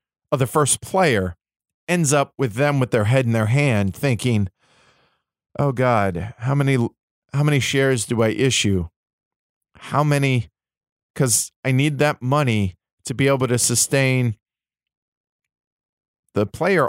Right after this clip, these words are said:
auction for the special abilities,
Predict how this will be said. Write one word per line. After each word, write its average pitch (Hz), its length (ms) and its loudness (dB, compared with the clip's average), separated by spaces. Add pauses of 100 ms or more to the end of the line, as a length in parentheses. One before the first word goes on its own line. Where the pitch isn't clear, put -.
auction 107 640 -2 (320)
for - 180 -4
the 117 80 0
special 139 480 0
abilities, 107 800 -2